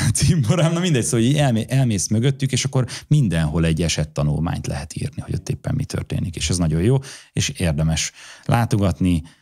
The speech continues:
nézni. Egyébként szeretik a pecások, a női világbajnokság zajlott Szolnokon,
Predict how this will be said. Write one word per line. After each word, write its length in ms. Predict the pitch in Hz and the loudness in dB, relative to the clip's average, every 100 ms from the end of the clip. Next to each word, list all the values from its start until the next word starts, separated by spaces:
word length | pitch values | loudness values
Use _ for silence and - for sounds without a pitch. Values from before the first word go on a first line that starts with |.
| _ | _
nézni. 600 | 113 113 98 104 98 95 | 2 2 2 2 2 0
Egyébként 300 | - 107 117 | 0 0 2
szeretik 400 | - 135 98 98 | 2 2 0 0
a 40 | 80 | -2
pecások, 600 | 95 92 92 87 92 - | 0 0 0 0 -2 0
a 220 | 87 90 - | 2 2 2
női 260 | 123 110 | 2 4
világbajnokság 840 | 92 98 82 85 82 80 - 80 | 2 2 2 2 2 2 0 0
zajlott 380 | 82 85 82 78 | 2 2 2 2
Szolnokon, 680 | - - 73 80 90 156 165 | -2 0 2 2 2 2 2